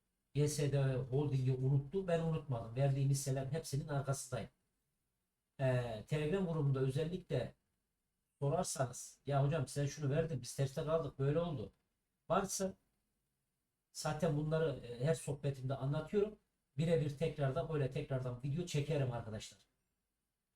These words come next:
Biz de sonuçta insanız, biz de yanılabiliriz. Piyasa bir yıldır maalesef çok kötü ama ben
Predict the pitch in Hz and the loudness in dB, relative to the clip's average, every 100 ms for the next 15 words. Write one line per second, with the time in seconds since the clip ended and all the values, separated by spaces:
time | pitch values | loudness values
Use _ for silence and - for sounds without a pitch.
0 | - 165 160 - 135 - - 131 139 143 | -4 0 0 2 0 0 -2 0 0 -2
1 | 151 151 147 143 147 131 127 123 113 110 | -4 -4 -6 -2 2 4 4 2 0 -4
2 | 139 - - 147 139 143 135 - _ _ | -4 -8 -2 0 0 -2 -6 -8 _ _
3 | 143 139 143 123 117 123 131 127 131 - | 2 4 4 2 0 2 2 0 -4 -6
4 | 135 131 - 175 185 151 151 147 165 - | -8 -8 -8 -8 -4 0 2 2 0 -4
5 | - _ _ _ _ _ _ _ _ - | -18 _ _ _ _ _ _ _ _ 2
6 | 143 135 127 | 4 4 0